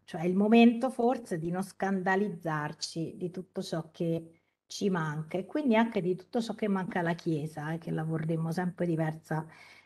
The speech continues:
eh, da quello che è, la vorremmo diverse le nostre parrocchie, le nostre comunità. Ecco,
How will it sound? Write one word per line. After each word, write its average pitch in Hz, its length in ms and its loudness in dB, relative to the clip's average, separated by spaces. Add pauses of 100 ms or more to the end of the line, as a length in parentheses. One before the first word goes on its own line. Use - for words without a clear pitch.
(120)
eh, 160 340 2
da 160 140 2
quello 156 320 2
che 151 240 0
è, 165 360 2 (200)
la 160 140 0
vorremmo 160 480 0
diverse 156 460 0
le 156 120 4
nostre 160 400 0
parrocchie, 156 640 0
le 151 60 -2
nostre 160 300 -4
comunità. 160 760 2 (360)
Ecco, - 520 0